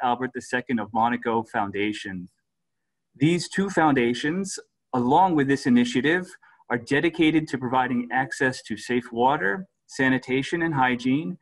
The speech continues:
and environmental preservation for the world's most vulnerable communities. Time Counts follows our first collaboration with One Drop, the Art for One Drop charity auction held in Septem-, September two thousand eighteen,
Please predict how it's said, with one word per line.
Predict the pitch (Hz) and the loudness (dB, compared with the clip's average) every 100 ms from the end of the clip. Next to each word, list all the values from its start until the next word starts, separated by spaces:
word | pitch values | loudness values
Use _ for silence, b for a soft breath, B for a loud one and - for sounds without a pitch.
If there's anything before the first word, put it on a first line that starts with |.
| b b b _ | b b b _
and | 131 139 143 143 - | -2 0 2 0 -2
environmental | 131 135 139 139 151 156 | 0 2 2 2 2 0
preservation | - 147 131 131 127 127 - 123 127 | -2 -2 -2 0 0 0 0 0 0
for | - 120 | 0 -2
the | 117 | 0
world's | 123 120 123 | 0 0 -2
most | 113 | -4
vulnerable | - 123 117 117 | 0 0 2 0
communities. | 110 123 113 110 95 85 - - - _ _ _ _ _ _ _ | -2 -2 -2 -2 -4 -10 -14 -20 -20 _ _ _ _ _ _ _
Time | - 151 185 | 0 2 2
Counts | 185 180 180 - | 2 2 2 0
follows | 147 151 160 156 143 | 4 4 4 2 0
our | 120 | -2
first | 120 - 156 156 - | -2 -2 -2 -2 -4
collaboration | 123 131 131 123 139 156 | 0 0 2 2 0 0
with | 135 135 | 0 0
One | 113 113 | 0 0
Drop, | 110 113 151 - _ _ _ _ | 2 0 0 -4 _ _ _ _
the | 123 - | -6 0
Art | 131 151 | 2 2
for | - 160 | 0 0
One | 139 135 | 2 2
Drop | 127 135 131 - | 2 2 0 -2
charity | 135 147 139 | 0 2 2
auction | - 113 - 120 | 0 -2 -2 -4
held | 107 104 139 139 | -2 0 0 2
in | 127 | -2
Septem-, | - 127 - 143 | -4 -10 -4 -4
September | - 131 - 139 156 | -2 -10 -2 -2 -2
two | 151 170 | -4 -4
thousand | 139 135 135 123 | 0 0 0 0
eighteen, | 123 127 113 107 139 | 0 -2 -4 -4 -4